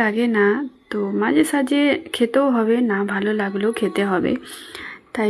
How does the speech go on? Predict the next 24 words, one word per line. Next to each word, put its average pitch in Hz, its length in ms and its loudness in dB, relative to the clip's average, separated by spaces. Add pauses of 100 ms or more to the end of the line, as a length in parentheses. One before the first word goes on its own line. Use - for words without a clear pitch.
বেগুনটা 202 460 6
ভাজি 196 400 0
করব। 190 220 4 (1800)
আর 285 100 2
ভিডিওটা 269 520 6
কেমন 262 340 4 (240)
লাগে 233 260 6 (120)
অবশ্যই 233 420 0
কমেন্ট 226 380 0
করে 233 180 4 (120)
জানাবে, 220 460 4
লাইক 214 420 4
শেয়ার 220 500 4 (720)
অবশ্যই 262 440 4 (120)
করবে, 247 360 6 (680)
ভুলো 233 380 4
না 226 180 2
করতে, 214 420 2 (100)
স্কিপ 226 320 -2 (140)
করো 208 220 0 (120)
না। 208 80 4 (560)
অনেক 294 260 8
কষ্ট 226 360 0
করে 247 240 2